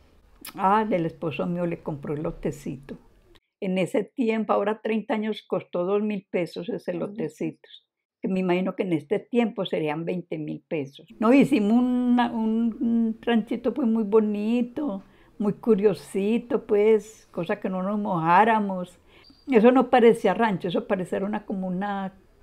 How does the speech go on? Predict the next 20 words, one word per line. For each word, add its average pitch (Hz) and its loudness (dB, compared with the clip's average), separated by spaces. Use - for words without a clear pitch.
una 208 -8
casita - -6
ahí, 202 -4
pues, 208 -2
toda 190 -4
bonita, 190 -4
pues. - -8
Y 180 -4
ocurrieron, 175 -6
pues, 185 -6
muchas 185 -6
cosas, 185 -6
por 180 -6
ejemplo, 170 -4
como 170 -4
quemarse 160 -6
en 175 -6
ahí 180 -6
unos 180 -8
ranchitos, 185 -8